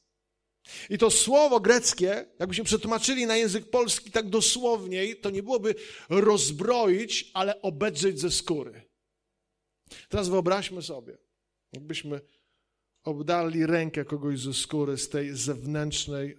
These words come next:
powłoki, jak jest bardzo nieprzyjemną rzeczą czegoś dotykać, jeżeli jest rana na naszej ręce czy na skórze.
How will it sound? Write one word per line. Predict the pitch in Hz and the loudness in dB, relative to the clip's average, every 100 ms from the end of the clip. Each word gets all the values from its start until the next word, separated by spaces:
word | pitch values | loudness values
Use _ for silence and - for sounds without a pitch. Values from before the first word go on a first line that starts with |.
| _ | _
powłoki, | - 135 139 147 131 - 123 120 147 _ _ _ _ _ _ _ _ _ _ _ _ _ _ _ _ | -8 -6 -2 -2 -2 -8 -14 -16 -18 _ _ _ _ _ _ _ _ _ _ _ _ _ _ _ _
jak | 131 135 135 - _ | -10 -10 -10 -16 _
jest | 165 147 143 - - _ _ _ | -12 -10 -6 -8 -10 _ _ _
bardzo | 135 151 135 131 135 131 _ _ _ _ | -8 -8 -8 -8 -6 -8 _ _ _ _
nieprzyjemną | 139 139 143 - 151 147 139 | -12 -12 -8 -6 -6 -6 -10
rzeczą | 131 139 135 139 - _ _ _ _ - | -8 -8 -8 -10 -12 _ _ _ _ -16
czegoś | 139 131 | -14 -12
dotykać, | 127 139 156 147 127 127 - - _ _ _ _ _ _ _ - | -12 -8 -6 -6 -10 -16 -16 -18 _ _ _ _ _ _ _ -12
jeżeli | 135 123 131 | -10 -8 -8
jest | 131 123 - | -10 -14 -14
rana | 143 139 123 113 110 _ _ _ _ - | -10 -10 -10 -16 -20 _ _ _ _ -18
na | 123 | -16
naszej | 120 117 123 113 _ _ - | -12 -10 -10 -14 _ _ -10
ręce | 135 123 117 120 | -10 -10 -14 -14
czy | 127 | -14
na | 117 | -14
skórze. | 117 - 120 98 101 | -14 -16 -18 -20 -20